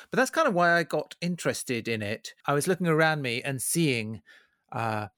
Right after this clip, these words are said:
so many bad <laughs> arguments, perhaps 'cause I spend too much time on Twitter. Um, <laughs> but if you just look around at the public discourse, you know, you're gonna come across a lot of very futile, um,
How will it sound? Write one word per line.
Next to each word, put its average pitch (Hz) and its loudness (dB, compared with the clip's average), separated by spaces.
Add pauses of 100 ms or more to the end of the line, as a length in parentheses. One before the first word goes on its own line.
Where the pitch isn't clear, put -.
(220)
so 165 0
many 131 -2
bad 127 -2
<laughs> 120 -2
arguments, 120 -6 (260)
perhaps 214 -2
'cause 147 -4
I 135 2
spend 120 -6
too 131 -6
much 113 -4
time 120 -4
on 107 -6
Twitter. 107 -6 (440)
Um, 127 -2 (180)
<laughs> 170 4
but 160 2 (280)
if 180 0
you 185 2
just 190 4
look 208 4
around 160 4
at 147 -2
the 143 -4
public 151 -4
discourse, 151 -2
you 185 0
know, 160 4
you're 139 0
gonna 151 0
come 156 -2
across 143 -4
a 131 -4
lot 135 0
of 117 -6
very 156 0 (300)
futile, 120 -2 (420)
um, 117 -4